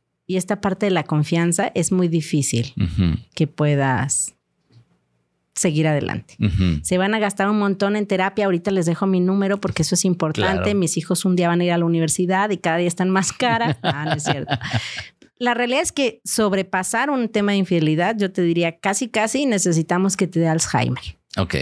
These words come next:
Speaker 1: Porque no lo vas a olvidar.
Speaker 2: Sí, sí,
Speaker 1: Y
Speaker 2: sí.
Speaker 1: entonces en terapia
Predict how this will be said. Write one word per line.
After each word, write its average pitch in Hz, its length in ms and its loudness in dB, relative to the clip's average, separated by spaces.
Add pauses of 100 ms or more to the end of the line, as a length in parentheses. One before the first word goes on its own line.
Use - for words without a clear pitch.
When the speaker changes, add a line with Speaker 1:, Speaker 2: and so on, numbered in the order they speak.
Speaker 1:
Porque 208 200 -2
no 254 120 -2
lo 285 100 0
vas 277 180 -2
a 262 40 0
olvidar. 185 480 -2 (120)
Speaker 2:
Sí, 110 400 0 (120)
sí, - 140 -8
Speaker 1:
Y - 20 0
Speaker 2:
sí. 226 120 2
Speaker 1:
entonces 254 420 -2
en 247 120 0
terapia 214 680 -2